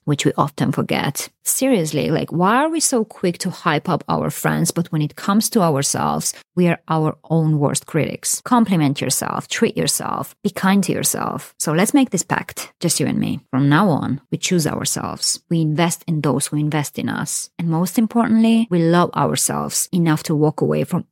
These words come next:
anything less. That's not just confidence. That's self-love. And speaking of confidence, it's so essential for our self-growth. You know, we are born confident. You come into this world owning it.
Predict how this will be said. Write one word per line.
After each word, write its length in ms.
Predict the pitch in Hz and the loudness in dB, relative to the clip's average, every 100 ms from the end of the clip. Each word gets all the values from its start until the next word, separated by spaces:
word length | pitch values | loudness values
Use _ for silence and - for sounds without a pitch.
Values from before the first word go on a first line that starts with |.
| - | -2
anything 400 | 165 165 - 73 | 2 2 2 -2
less. 420 | - - - - - _ _ | -4 -6 -4 -6 -6 _ _
That's 300 | 170 175 180 | 0 2 2
not 160 | 165 | 0
just 160 | 156 147 | 0 -2
confidence. 580 | 143 147 - - - - _ _ - | -2 -2 -4 -4 -4 -4 _ _ -4
That's 300 | 156 156 - | 0 0 0
self-love. 680 | 160 151 - - - - - _ _ - | -4 -4 -4 -6 -6 -8 -14 _ _ -4
And 100 | 170 | -2
speaking 300 | - 233 285 | 0 2 4
of 140 | 254 - | 2 2
confidence, 600 | 160 165 143 143 151 - _ | 0 0 0 0 0 -4 _
it's 160 | - - | -8 -6
so 280 | - 208 214 | -2 2 2
essential 400 | - 147 139 135 | 2 0 0 -4
for 140 | - | -4
our 200 | - 139 | -2 -2
self-growth. 800 | - - 151 - 139 151 - - | -2 -2 -4 -4 -4 -2 -4 -4
You 80 | 185 | 0
know, 120 | 277 | 2
we 120 | 320 180 | 4 2
are 80 | |
born 440 | 143 - 143 160 190 | 0 -2 2 2 2
confident. 800 | 147 131 - - 76 - - - _ _ | 0 -2 -2 -4 -2 -2 -4 -14 _ _
You 80 | 175 | -4
come 180 | 175 254 | 2 4
into 200 | 285 233 | 4 4
this 200 | 185 - | 0 0
world 280 | 165 170 - _ _ | 2 2 0 _ _
owning 500 | 175 175 190 143 - | 0 2 4 2 0
it. 420 | 50 - - - | -4 -6 -8 -12